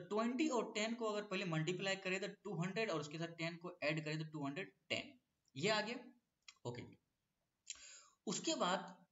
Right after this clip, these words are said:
alternative वे में अगर देखा जाए तो टेन और ट्वेंटी को पहले ऐड करते हैं तो कितना आएगा,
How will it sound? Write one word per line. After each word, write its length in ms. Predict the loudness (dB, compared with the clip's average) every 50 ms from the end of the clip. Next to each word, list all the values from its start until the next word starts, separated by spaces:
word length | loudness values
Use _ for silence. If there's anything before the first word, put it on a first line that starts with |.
| _ 6
alternative 840 | 6 8 10 8 8 8 6 4 2 2 2 -2 -2 -4 0 2 4
वे 120 | 6 6 6
में 120 | 6 6 6
अगर 220 | 6 6 4 2 4
देखा 260 | 4 4 6 4 4
जाए 320 | 4 2 0 0 -4 -10 -16 _ _ _ _ -18 -18 -18 _ _
तो 60 | -4 -4 -4 -6 0 _
टेन 300 | 2 4 4 4 2 0 -2 -6 -10 -2 _
और 200 | 4 6 6 4 4 0
ट्वेंटी 360 | 0 0 0 0 0 -2 -4
को 120 | -2 -2 -2 0
पहले 320 | 0 0 2 2 2 0 -2 -4 -2 _
ऐड 220 | 2 4 4 2 2
करते 280 | 0 -2 0 -2 -2 -2
हैं 180 | -2 -2 -4 -6 -8 _ _ _ _ _ _ _ _ _ _ -6
तो 40 | -2
कितना 260 | -2 -2 0 0 0 2
आएगा, 260 | 2 2 0 -2